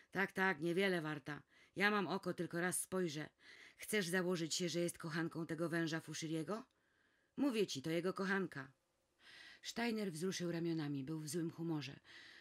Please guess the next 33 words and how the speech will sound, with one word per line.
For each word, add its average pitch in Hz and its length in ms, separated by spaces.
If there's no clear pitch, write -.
Wczoraj 208 340
otrzymał 185 400
listy 170 340
zmuszające 160 540
go 160 100
do 156 120
wyjazdu 151 400
jutro 147 260
rano. 131 300
„Moje 226 200
biedne 220 300
dziecko”, 170 520
zaczęła 160 440
Nana, 160 320
zauważywszy 165 640
bladość 165 440
i - 60
pomieszanie 151 520
na 147 100
twarzy 143 320
Jerzego. 135 480
„Myślisz, 156 340
że 143 200
mama 156 240
mnie 151 180
poznała?” 151 560
wyjąkał 139 460
nieśmiało. 139 600
„Och, 202 340
na 190 100
pewno, 175 360
przecież - 320
krzyknęła. 165 520